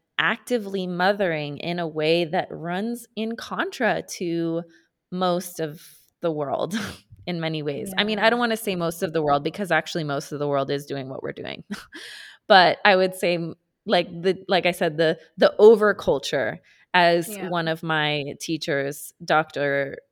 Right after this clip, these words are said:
Speaker 1: Estes, calls it. It's the overculture. It's like the, uh, the, <laughs> the culture that is, like, pushing itself down upon us, right? And I've just sort of, like,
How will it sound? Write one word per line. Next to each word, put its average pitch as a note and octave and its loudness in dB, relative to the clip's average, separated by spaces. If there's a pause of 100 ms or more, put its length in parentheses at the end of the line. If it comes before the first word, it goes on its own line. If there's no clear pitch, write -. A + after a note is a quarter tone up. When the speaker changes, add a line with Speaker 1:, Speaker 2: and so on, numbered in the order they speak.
(100)
Speaker 1:
Estes, - -4
calls - -8
it. - -6 (140)
It's - -6
the A3 -2
overculture. G3 2
It's - -8
like D3 -4
the, D#3+ 2 (720)
uh, D3+ 0
the, D3+ 2 (400)
<laughs> - -20
the G3 -2
culture G3 0
that F#3+ 4
is, F3 0
like, D#3+ 0 (160)
pushing F#3+ -4
itself E3+ 0
down D#3+ 2
upon D#3+ -8
us, - -14
right? D#3+ -2 (480)
And F3 0 (920)
I've F3+ 4
just F#3 -2
sort E3+ 2
of, E3+ -2
like, D#3+ 2